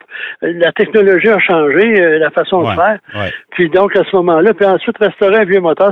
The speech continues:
Speaker 1: c'est rarement un gage de, de, de performance. Et de, ça peut arriver, là, dépendamment de qui l'a, l'a remonté.
Speaker 2: Ouais.
Speaker 1: Mais, euh, ça, c'est, c'est, c'est une autre opportunité. Puis il y a un prix quand même, je parle pas de celui à vingt-cinq mille dollars, mais en, en, en quatre mille et six mille dollars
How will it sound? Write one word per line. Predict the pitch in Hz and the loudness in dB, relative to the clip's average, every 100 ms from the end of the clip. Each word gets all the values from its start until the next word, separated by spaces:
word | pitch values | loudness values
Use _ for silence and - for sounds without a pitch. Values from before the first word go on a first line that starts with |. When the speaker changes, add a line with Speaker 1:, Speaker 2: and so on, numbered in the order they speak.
| - | 2
Speaker 1:
c'est | 180 | 2
rarement | 185 180 180 | 2 2 0
un | 196 180 | 0 0
gage | 170 180 175 143 | 0 2 0 0
de, | 151 143 | -2 -2
de, | 139 131 - - - - | -4 -6 -10 -20 -12 -4
de | 165 | -2
performance. | 202 170 185 156 165 190 170 - | 0 -2 -2 0 0 0 -2 -2
Et | 156 | -4
de, | 139 147 - | 0 -2 0
ça | 156 | -2
peut | - 180 | 2 2
arriver, | 151 139 202 | 2 2 0
là, | 233 | 0
dépendamment | 165 160 170 160 165 180 | 0 0 0 0 0 0
de | 151 | -2
qui | - 185 | -4 0
l'a, | 170 147 147 | 2 2 2
l'a | 147 | 2
remonté. | 147 156 143 135 123 202 - 110 | 2 2 0 -2 -2 -6 -6 -4
Speaker 2:
Ouais. | 117 110 | -2 0
Speaker 1:
Mais, | 156 156 147 | 2 2 2
euh, | 143 - | 0 0
ça, | 208 | -2
c'est, | - 143 - | 0 -2 0
c'est, | 156 - | -2 0
c'est | 180 | 0
une | 196 | 2
autre | 262 220 | 2 0
opportunité. | 208 185 196 170 151 240 | 0 -4 -2 -2 0 -2
Puis | 214 196 | -2 0
il | |
y | |
a | 185 | 0
un | |
prix | 170 233 240 | 0 -2 0
quand | 180 165 | 0 0
même, | 196 185 165 | -2 -4 -12
je | - - - - | -16 -14 -18 -4
parle | 165 | -2
pas | - | 0
de | 180 | -2
celui | 175 180 | 0 0
à | 185 | 0
vingt-cinq | 151 - 202 170 | -2 -2 -2 0
mille | 175 | 0
dollars, | 151 151 208 | 2 2 0
mais | 175 - - - - | -2 -6 -10 -12 -4
en, | 180 202 - 202 | 0 0 -4 -4
en, | 196 - 240 | -2 -4 -4
en | 190 - - - | -2 -4 -10 -8
quatre | 226 214 | -6 -2
mille | 226 262 220 | 0 0 0
et | 175 - | -2 -4
six | 202 | -2
mille | 196 196 | 0 2
dollars | 165 175 | 2 2